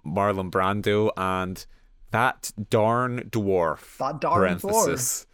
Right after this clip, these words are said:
Speaker 2: dwarf.
Speaker 1: Nelson De La Rosa in The
Speaker 2: Ah.
Speaker 1: Island of Doctor Moreau.
Speaker 2: And here's me, like, dancing around it and trying to be, like, correct. Like, he doesn't give a
Speaker 1: <laughs>
Speaker 2: fuck.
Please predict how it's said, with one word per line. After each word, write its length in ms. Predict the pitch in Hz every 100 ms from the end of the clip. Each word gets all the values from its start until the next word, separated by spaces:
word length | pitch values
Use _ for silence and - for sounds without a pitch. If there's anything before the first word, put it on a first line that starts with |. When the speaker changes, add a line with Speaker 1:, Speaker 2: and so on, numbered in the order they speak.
| _ - -
Speaker 2:
dwarf. 20 |
Speaker 1:
Nelson 880 | 82 65 104 107 117 - 123 117 113
De 160 | 107 104
La 100 | 104
Rosa 800 | 95 90 82 - 82 80 80 76
in 180 | 90 87
The 80 | 85
Speaker 2:
Ah. 60 | 87
Speaker 1:
Island 360 | 87 87 87
of 140 | 82 -
Doctor 400 | 87 - 92 85
Moreau. 360 | 87 78 76 - _ -
Speaker 2:
And 80 | 143
here's 200 | 220 240
me, 200 | 165 247
like, 320 | - 190 139
dancing 480 | - 147 165 - 147
around 380 | 139 139 139 131
it 120 | 131
and 100 | 123 127
trying 160 | 139
to 60 | 131
be, 160 | 131 131
like, 180 | 123 120
correct. 460 | - 131 123 117
Like, 100 | 156
he 60 | 147
doesn't 400 | 147 196 240 170
give 120 | 165
a 120 | 147 120
Speaker 1:
<laughs> 1160 | 254 254 196 165 254 208 349 277 - 302 -
Speaker 2:
fuck. 920 | 262 - 151 151 - 135 123 120 -